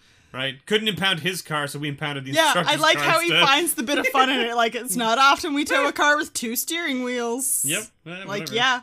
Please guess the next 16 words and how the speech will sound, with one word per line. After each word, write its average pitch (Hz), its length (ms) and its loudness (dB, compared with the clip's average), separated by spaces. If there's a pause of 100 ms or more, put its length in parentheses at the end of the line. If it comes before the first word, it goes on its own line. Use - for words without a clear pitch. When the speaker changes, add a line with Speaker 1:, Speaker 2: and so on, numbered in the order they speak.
(100)
Speaker 2:
fair. 226 580 -8 (200)
<laughs> - 180 -20
We're 196 80 -20
gonna 220 220 -8
hit 226 160 -8
up 226 120 -4
Ontario 233 680 -6
now. 175 560 -12 (300)
February 226 420 -4
third, 269 480 -6
twenty 226 340 -10
twenty, 285 520 -8 (180)
C 247 320 -10
B 220 180 -8
C, 247 440 -10 (180)
Toronto, 254 560 -6